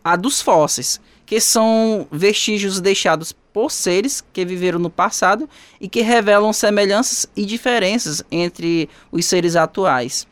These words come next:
Bem, os vestígios fósseis podem ser ossos, dentes,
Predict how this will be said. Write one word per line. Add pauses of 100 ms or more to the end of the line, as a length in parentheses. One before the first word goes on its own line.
(140)
Bem,
os
vestígios
fósseis
podem
ser
ossos,
dentes,